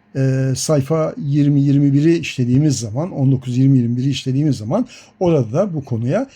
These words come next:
değinmiştik sevgili arkadaşlar. Şimdi kitabımız bize fark edelim diye bir bölüm vermiş. Bu anlattıklarımızı daha iyi fark edip öğrenmemiz adına oraya da bir göz atalım ve sonra bir özet yapıp dersimizi tamamlayalım.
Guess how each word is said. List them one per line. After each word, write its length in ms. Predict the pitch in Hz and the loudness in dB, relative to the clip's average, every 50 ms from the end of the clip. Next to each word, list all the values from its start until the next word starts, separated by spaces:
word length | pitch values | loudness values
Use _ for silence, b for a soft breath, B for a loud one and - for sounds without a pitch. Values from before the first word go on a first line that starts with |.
| B B B B _ - | B B B B _ -2
değinmiştik 640 | 156 147 139 120 113 110 104 - - 131 110 - - _ | 0 2 2 2 0 -2 -6 -10 -10 -10 -10 -10 -12 _
sevgili 400 | - - 147 123 113 120 165 214 | -6 -2 -2 -2 -2 -2 -2 -2
arkadaşlar. 440 | 190 131 - 123 104 95 - - - B B B B B - | -2 -2 -4 -8 -10 -12 -16 -18 -20 B B B B B -2
Şimdi 180 | 311 320 240 151 | 0 0 0 0
kitabımız 520 | - - - 330 294 190 160 180 214 208 B B B B B | 0 -2 -2 0 2 2 2 0 0 -4 B B B B B
bize 220 | - 180 175 220 196 | -6 -2 0 0 0
fark 340 | - - 254 269 190 - 190 | 0 0 -2 -2 0 -2 -2
edelim 320 | 170 175 175 180 170 143 | -2 0 0 0 0 0
diye 180 | 160 233 294 285 | 0 0 0 0
bir 140 | 220 156 | 0 2
bölüm 360 | 151 175 180 202 196 175 143 120 | 2 2 4 4 4 2 2 2
vermiş. 380 | 110 104 113 147 202 - - B B B B - | 0 -2 -6 -6 -6 -6 -8 B B B B -4
Bu 120 | 247 233 | -2 0
anlattıklarımızı 1040 | 202 180 175 175 170 139 - - - 156 147 147 151 151 143 135 143 214 240 269 - - - | 0 2 2 2 0 0 -2 -6 -4 -2 0 0 0 2 0 0 0 0 -2 -2 -4 -2 0
daha 240 | 151 143 180 185 151 | 2 2 2 2 2
iyi 180 | 143 156 143 | 0 0 0
fark 320 | 139 - 170 156 131 - 131 | 0 0 0 0 0 -2 -4
edip 180 | 135 254 226 - b b b b b - | -4 -4 -4 -8 b b b b b 0
öğrenmemiz 640 | 165 160 156 156 160 160 156 160 170 180 156 135 | 2 2 4 4 2 2 2 2 2 2 2 0
adına 380 | 127 110 92 101 131 190 247 - B B B B _ - | 0 -2 -4 -4 -4 -4 -4 -6 B B B B _ -4
oraya 300 | 320 330 330 277 220 190 | -2 0 2 2 2 2
da 120 | 165 147 | 2 2
bir 100 | 156 160 | 2 2
göz 280 | 147 135 180 233 233 185 | 0 2 0 0 2 2
atalım 460 | 175 139 - 135 127 160 226 285 262 B B B B - | 0 0 0 0 0 0 0 -2 -4 B B B B -2
ve 220 | 220 220 240 277 277 | -2 -2 -2 -2 -6
sonra 540 | - - - 233 214 160 151 175 226 254 247 B B B B B B - | -8 -4 -2 0 0 0 0 -2 -2 -2 -4 B B B B B B -6
bir 160 | 214 220 214 | -2 -2 -2
özet 440 | 208 - - 202 156 175 180 135 - | -2 0 0 2 4 4 2 2 0
yapıp 280 | 156 139 220 269 - - | -2 -2 -2 -2 0 0
dersimizi 500 | 196 170 135 131 - 135 123 131 240 - | 2 2 2 2 0 -2 -2 -2 -4 -4
tamamlayalım. 640 | - 160 151 135 120 113 107 104 127 180 247 269 | -2 -2 0 0 -2 -2 -4 -6 -4 -2 -2 -4